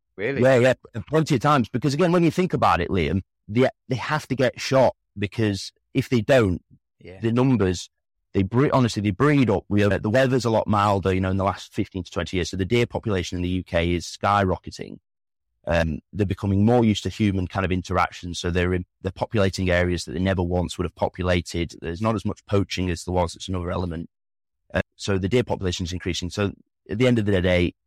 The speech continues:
Speaker 2: they have to get shot and managed. So it's a byproduct. So the animal's dead if you buy it or not. So ethical point of view,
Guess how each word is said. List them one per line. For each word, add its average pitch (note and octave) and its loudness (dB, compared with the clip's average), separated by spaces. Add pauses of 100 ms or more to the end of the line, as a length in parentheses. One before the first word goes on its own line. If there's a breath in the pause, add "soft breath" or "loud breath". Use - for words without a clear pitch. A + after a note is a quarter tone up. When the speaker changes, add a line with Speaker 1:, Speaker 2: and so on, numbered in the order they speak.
(120)
Speaker 2:
they G2 -6
have G#2 -4
to F#2+ -8
get E2 -2
shot - -4
and F2+ -4
managed. G2 -4
So G2+ -4
it's - -4
a G#2+ -4
byproduct. G#2 0
So G2+ -6
the A2 2
animal's G#2+ 0 (340)
dead A2 0 (300)
if - -12
you G#2 0
buy F#2+ 4
it F2+ 0
or F2+ -2
not. E2+ -2 (640)
So A2+ 2 (440)
ethical A2+ -2
point G2 -2
of F#2+ 0
view, F#2+ 2